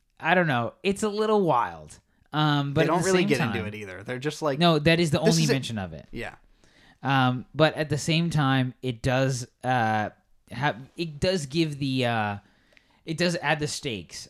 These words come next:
Speaker 1: of being able to have this group of people who are loaded to the teeth with guns, like, robbing these people.
Speaker 2: Yeah.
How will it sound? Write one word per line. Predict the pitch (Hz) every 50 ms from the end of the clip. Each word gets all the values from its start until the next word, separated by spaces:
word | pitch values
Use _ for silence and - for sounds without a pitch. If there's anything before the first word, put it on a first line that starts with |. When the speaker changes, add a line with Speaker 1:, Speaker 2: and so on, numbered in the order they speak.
| -
Speaker 1:
of | 131 131 120
being | 110 139 139 135 131 131
able | 127 120 127 123
to | - - - 139 120 120 117 113 117 -
have | - - 127 131 139 135 127
this | 135 131 - -
group | - 123 117 151 165 165
of | 160 160
people | - 175 170 - 127 139 131 120
who | - 143 147
are | 147 135 127
loaded | 127 120 123 123 131 139 147 156 160 147 123
to | 135
the | 131 143
teeth | 127 - - 151 147 131 -
with | 131 123 110 110
guns, | 135 131 127 123 113 101 101 110 - - - _ _ _ _ _ _ _ _ _ -
like, | 123 127 120 117 113 - - _ _ _ _ _ -
robbing | 131 127 127 127 120 123 123 117 110 104
these | 104 104 -
people. | - 98 85 - 82 78 76 -
Speaker 2:
Yeah. | - 95 -